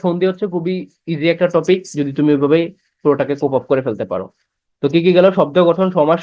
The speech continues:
সন্ধি আর পদ প্রকরণ, এটা থেকে পরীক্ষায় কোশ্চেন থাকে আর ইউতে। আমি প্রিভিয়াস ইয়ারের কোশ্চেন অ্যানালাইসিস করে দেখলাম। আর হচ্ছে তোমার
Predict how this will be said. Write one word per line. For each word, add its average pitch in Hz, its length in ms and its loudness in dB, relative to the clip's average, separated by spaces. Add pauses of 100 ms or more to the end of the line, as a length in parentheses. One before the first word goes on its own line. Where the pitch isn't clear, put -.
সন্ধি 156 300 -2 (600)
আর 123 220 -2
পদ 185 220 4
প্রকরণ, 117 340 -2 (380)
এটা 151 180 -2
থেকে 151 160 0
পরীক্ষায় 139 300 -4
কোশ্চেন 120 240 -8
থাকে 104 240 -12 (300)
আর 113 120 -4
ইউতে। 117 220 -4
আমি 117 140 -6
প্রিভিয়াস 131 300 -6
ইয়ারের 123 220 2
কোশ্চেন 131 220 -6
অ্যানালাইসিস 123 460 -8
করে 117 120 -4
দেখলাম। 104 260 -8 (640)
আর 123 280 4
হচ্ছে 135 220 -2
তোমার 160 320 2